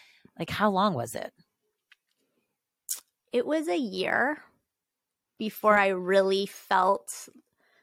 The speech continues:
Speaker 2: ready to go, but throughout that year, as I said, I did various consulting work, and I started on some ideas that will be coming into fruition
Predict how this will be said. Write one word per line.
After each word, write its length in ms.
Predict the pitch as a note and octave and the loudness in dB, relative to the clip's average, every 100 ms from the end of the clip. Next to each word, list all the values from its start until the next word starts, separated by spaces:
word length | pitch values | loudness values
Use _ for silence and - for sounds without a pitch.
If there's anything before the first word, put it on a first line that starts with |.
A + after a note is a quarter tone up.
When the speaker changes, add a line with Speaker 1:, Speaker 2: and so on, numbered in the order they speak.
| _ _ _ G3 | _ _ _ -10
Speaker 2:
ready 420 | F3 F#3+ F#3 F#3+ | -2 -2 -2 -2
to 100 | F#3+ | -2
go, 600 | F3+ - G#3 G#3+ B3 G#3 | -2 0 0 0 -2 2
but 340 | G3+ F#3+ - - _ _ _ | 2 4 0 -6 _ _ _
throughout 580 | - A3 - G#3 G3 - | -6 -4 2 4 4 0
that 240 | G3 - | 0 0
year, 300 | F#3+ F3+ F#3+ | -2 0 2
as 160 | F#3 F3+ | 2 -2
I 100 | F#3 | -6
said, 260 | - F3+ F#3 | -6 -4 -4
I 160 | F3+ | -4
did 240 | F3+ F#3 F#3+ | -8 -10 -8
various 360 | F#3+ G3 F#3 | -8 -8 -10
consulting 800 | - F3 - G3 F#3 F#3 F3+ F#3 _ _ _ - | -14 -8 -2 -2 -2 -6 -6 -8 _ _ _ -4
work, 540 | G#3 G3 F#3+ - - - - - _ - | 2 4 2 -2 -16 -16 -20 -20 _ -4
and 480 | G#3 F3+ F3 E3+ - | 0 0 -2 -4 -4
I 540 | - F#3 F3 F3+ E3+ F3+ _ _ _ _ _ _ _ _ _ _ - | 0 2 2 0 -2 -8 _ _ _ _ _ _ _ _ _ _ -16
started 720 | - - A3 G#3+ G#3+ G#3 G3 | -10 0 4 6 6 4 2
on 440 | - F#3+ F#3 F#3 | 0 2 2 0
some 180 | F#3+ G3 | -4 -2
ideas 520 | F3+ F#3 F#3+ F#3 G3 | -2 -2 -2 -2 -2
that 160 | G3 F3+ | -2 -2
will 140 | F3+ | 0
be 120 | F3 F#3+ | -2 -4
coming 360 | G3+ F#3 G3 | -6 -6 -6
into 260 | G3+ G3 F#3 | -10 -12 -12
fruition 760 | - F3+ F3+ - G3 F3+ F#3 | -8 -6 -6 -6 -8 -8 -10